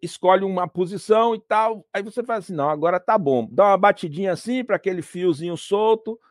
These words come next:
não sei o que lá, arruma a gravata, se for o caso, ou então ajeita a camisa, estica, pá, pá, pá.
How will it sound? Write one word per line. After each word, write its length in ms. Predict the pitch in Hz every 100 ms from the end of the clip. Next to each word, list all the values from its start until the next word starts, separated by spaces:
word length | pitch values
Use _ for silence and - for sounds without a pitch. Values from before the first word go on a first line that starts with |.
| _ -
não 80 | 180
sei 160 | -
o 20 | 190
que 140 | 202
lá, 360 | 190 226 233 214 _ _
arruma 340 | - 165 190 190
a 40 |
gravata, 600 | 185 175 156 196 247 -
se 160 | 160 156
for 160 | 170
o 80 | 170
caso, 720 | - 190 240 247 175 170 143 - _
ou 120 | - 160
então 260 | - 165
ajeita 380 | 165 135 160 165
a 40 |
camisa, 600 | 156 147 175 247 262 208
estica, 560 | 180 - - 247 247 214
pá, 100 | 202
pá, 140 | 202
pá. 220 | 202 233